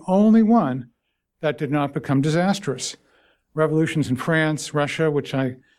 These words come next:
became familiar with in my communist days, China, Cuba, Cambodia, other countries, they all started with ideals that quickly became idols. And that could happen here, not, not next year, I don't think, not, probably not in the next decade, but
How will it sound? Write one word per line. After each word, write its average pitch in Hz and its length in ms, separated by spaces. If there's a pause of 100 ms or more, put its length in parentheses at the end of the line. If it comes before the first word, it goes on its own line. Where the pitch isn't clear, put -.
(200)
became 139 280
familiar 156 400
with 156 220
in 135 80
my 127 140
communist 151 500
days, 147 240
China, 160 400
Cuba, 156 400
Cambodia, 147 480
other 151 100
countries, 151 420 (420)
they 175 100
all 196 140
started 202 400
with 165 500 (500)
ideals 156 800 (420)
that 151 260
quickly - 260
became 143 400
idols. 156 600 (760)
And 160 200
that 170 200
could 254 160
happen 180 340
here, 143 280
not, 170 300 (280)
not 220 200
next 156 280
year, 170 120
I 160 40
don't 156 140
think, 185 160
not, 156 400 (500)
probably 185 300
not 160 220
in 156 40
the 151 60
next 156 240
decade, 156 500
but 160 300